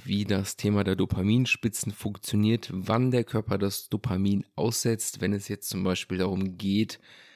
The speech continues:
neue Gewohnheiten zu kreieren. Hier haben wir zum Beispiel den Verlauf, wenn du jetzt gerade dabei bist, eine neue Gewohnheit zu etablieren, läuft das in der Regel so ab,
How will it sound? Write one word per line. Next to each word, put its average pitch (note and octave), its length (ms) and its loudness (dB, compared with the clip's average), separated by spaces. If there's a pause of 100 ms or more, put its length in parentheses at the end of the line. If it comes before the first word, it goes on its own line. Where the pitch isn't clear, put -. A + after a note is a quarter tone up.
(340)
neue A2+ 320 4
Gewohnheiten G#2+ 680 2
zu - 180 -6
kreieren. G2 760 -4
Hier G2 160 -2
haben C3+ 100 2
wir D3 80 0
zum - 160 -2
Beispiel G#2 420 0
den G2 300 2
Verlauf, A2+ 760 0
wenn G#2 180 2
du G#2+ 80 2
jetzt G#2+ 200 0
gerade G#2 220 0
dabei G#2+ 380 2
bist, A2+ 260 2
eine G2 200 0
neue G#2+ 280 2
Gewohnheit A2+ 680 0 (500)
zu - 240 -6
etablieren, A2+ 760 2
läuft G#2 320 2
das G#2 100 -2
in G#2 80 0
der G2 120 -2
Regel F#2+ 300 2
so G#2+ 300 0
ab, - 260 -2